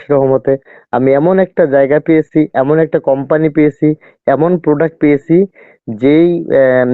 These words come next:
যেখানে আমি একটুই সময় বিনিয়োগের মধ্য-, মাধ্যমে আমি আমার লাইফটাকে আমি পুরো পরিবর্তন করতে পারবো।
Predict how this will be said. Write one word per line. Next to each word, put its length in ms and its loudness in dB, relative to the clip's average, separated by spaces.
যেখানে 420 -2
আমি 220 0
একটুই 360 0
সময় 440 0
বিনিয়োগের 520 0
মধ্য-, 460 -2
মাধ্যমে 560 -2
আমি 280 0
আমার 180 0
লাইফটাকে 600 -2
আমি 160 0
পুরো 380 0
পরিবর্তন 640 -2
করতে 260 -2
পারবো। 300 -2